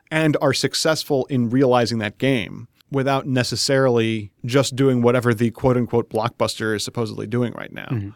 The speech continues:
Speaker 1: I'm a big believer in that. I think that if your first game that you're like, "Well, what it should really be is it should be, my first movie should be a summer blockbuster."
Speaker 2: Mm-hmm.
Speaker 1: I say, "Get ready to never make a movie," because
Speaker 2: <laughs>
Speaker 1: n-, 'cause nobody's gonna give you three hundred million dollars to make a summer blockbuster.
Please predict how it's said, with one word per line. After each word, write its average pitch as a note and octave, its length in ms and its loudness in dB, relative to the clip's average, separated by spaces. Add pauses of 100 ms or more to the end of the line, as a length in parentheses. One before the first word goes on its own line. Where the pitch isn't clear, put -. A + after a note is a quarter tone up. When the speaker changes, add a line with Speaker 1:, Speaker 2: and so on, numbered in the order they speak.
(120)
Speaker 1:
I'm G#3+ 160 2
a F#3+ 40 2
big D#3 160 0
believer A#2+ 220 2
in A2 80 0
that. A2+ 140 2
I A2+ 40 0
think A2+ 200 -4
that A2+ 80 -2
if A2+ 100 -4
your A#2+ 80 -2
first D#3 320 0
game C3+ 240 4
that A#2 160 -2
you're B2 80 2
like, A#2 180 2
"Well, A#2+ 200 2
what C3 260 0
it C3 140 -2
should C#3 160 2
really D#3 240 2
be B2 220 4
is A2 120 0
it A#2+ 80 -4
should A#2 160 -4
be, A#2 260 0
my A#2 180 0
first D#3+ 300 0
movie B2 240 4
should A2 160 -4
be A2+ 80 -2
a A2 40 0
summer A2+ 200 -2
blockbuster." G#2+ 600 -4
Speaker 2:
Mm-hmm. G#2+ 260 -4 (240)
Speaker 1:
I A#2 120 2
say, G#2+ 460 2
"Get C3 140 -4
ready A#2+ 200 4
to A2+ 160 -6
never A2+ 260 2
make G#2+ 140 -4
a A2 40 -2
movie," F#2+ 320 -6
because A2 560 2
Speaker 2:
<laughs> - 40 -4
Speaker 1:
n-, C3 760 -2
'cause B2+ 160 4
nobody's D3 300 4
gonna B2+ 160 6
give A2 180 2
you A2+ 120 2
three A#2+ 160 -2
hundred G#2+ 180 2
million G#2 220 0
dollars F#2+ 340 2
to A2 80 -2
make F#2+ 340 -2
a A2+ 60 -6
summer A#2 160 2
blockbuster. - 600 0